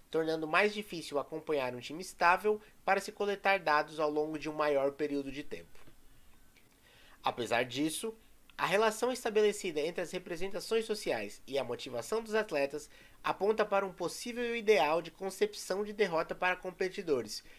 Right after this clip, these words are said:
que buscam aprender com essa experiência e melhorar,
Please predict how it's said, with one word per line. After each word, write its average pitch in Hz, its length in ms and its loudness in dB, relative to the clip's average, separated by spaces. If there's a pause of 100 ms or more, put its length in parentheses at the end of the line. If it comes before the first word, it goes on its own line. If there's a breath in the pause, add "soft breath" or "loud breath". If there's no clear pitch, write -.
(160 loud breath)
que - 120 -8
buscam 165 440 -4
aprender 208 760 4
com 147 160 -2
essa 139 240 -4
experiência 143 840 -4
e 190 80 -10
melhorar, 185 640 0